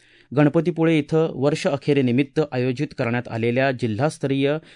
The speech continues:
सरस प्रदर्शनात त्रेसष्ट लाखांपेक्षा जास्त किमतीच्या उत्पादनांची विक्री झाली.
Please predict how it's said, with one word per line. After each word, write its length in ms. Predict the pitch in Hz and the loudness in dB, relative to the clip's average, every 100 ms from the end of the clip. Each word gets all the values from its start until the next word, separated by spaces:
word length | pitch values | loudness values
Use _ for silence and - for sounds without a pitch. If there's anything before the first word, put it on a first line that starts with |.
| - - | -20 -8
सरस 380 | - 156 185 | 2 4 4
प्रदर्शनात 580 | - 135 127 120 139 113 - _ - | 2 2 2 0 0 0 -4 _ -2
त्रेसष्ट 440 | 143 - 180 - | -2 0 -2 0
लाखांपेक्षा 760 | 160 135 160 151 151 - 160 156 | 0 0 0 0 -2 -2 0 0
जास्त 360 | 131 123 - 143 | 0 -2 -2 -2
किमतीच्या 580 | 127 110 123 123 139 160 | -2 -2 -2 0 -2 -2
उत्पादनांची 640 | 123 120 120 117 117 110 110 | -6 -4 -2 0 -2 -2 -6
विक्री 340 | 101 - 135 | -6 -2 0
झाली. 320 | 120 131 165 | 0 0 -2